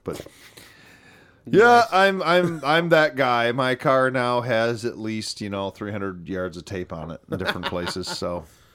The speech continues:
Speaker 2: I don't, unless you count electrical tape on wiring, mine doesn't have any. I just
Speaker 1: But,
Speaker 2: deal with air leaks.
Speaker 1: ooh, hey, uh, automotive news for Excursion owners, though.
Speaker 2: Ooh.
Speaker 1: Uh,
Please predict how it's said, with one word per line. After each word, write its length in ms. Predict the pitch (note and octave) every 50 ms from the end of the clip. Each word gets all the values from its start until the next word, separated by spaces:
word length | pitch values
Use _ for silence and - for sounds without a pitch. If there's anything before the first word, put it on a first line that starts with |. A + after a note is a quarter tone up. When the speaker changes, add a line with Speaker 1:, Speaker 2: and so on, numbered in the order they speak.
| _ _ _ -
Speaker 2:
I 100 | - -
don't, 220 | C#3 G3 G#3 D3
unless 280 | D#3+ D#3+ E3 F3+ F3+ -
you 60 | G#3
count 220 | E3+ - G#3 G3+ F#3+
electrical 440 | F#3 F#3 G3 F#3 - G3+ F3+ F#3+
tape 180 | F3 F#3+ F#3+ F#3
on 120 | F#3 F#3
wiring, 340 | G#3 B3 B3 F#3+ D#3+ F#3+ G3
mine 180 | D3+ C3+ D3+ F#3
doesn't 200 | G#3 G3+ G#3 B3
have 140 | C#4+ D#4+ D#4 - -
any. 120 | - - - _ _ _ _ - - - -
I 80 | D3 D#3+
just 160 | F3 G#3+ A3+
Speaker 1:
But, 40 | E3
Speaker 2:
deal 140 | F3 F#3 G3
with 80 | G3+ G#3+
air 160 | A#3+ A#3+ E3
leaks. 400 | C3 G3+ B3 A#3+ F#3 - - -
Speaker 1:
ooh, 20 | - -
hey, 240 | - A#2+ D3+ - - - - - - _ _ _ _ _ _ _ _ -
uh, 280 | B2 B2 A#2 G#2+ F#2+ - -
automotive 400 | B2 C3 C#3+ C#3 C#3+ C#3 B2 G#2+
news 240 | B2 E3+ F#3 F#3+ D#3+
for 160 | - - G#2
Excursion 420 | F#2 - - - F3+ G3 E3+ D3 A2
owners, 300 | G2 F2+ E2+ E2+ E2 F2
though. 120 | - -
Speaker 2:
Ooh. 180 | C4 F#4+ C#4+ - _ _ _ _ _ _ - _ _ _ _ - G#2+
Speaker 1:
Uh, 600 | G#2 G2+ G2+ G2 G2 F#2+ F#2 F#2 F2 D#2+ C2+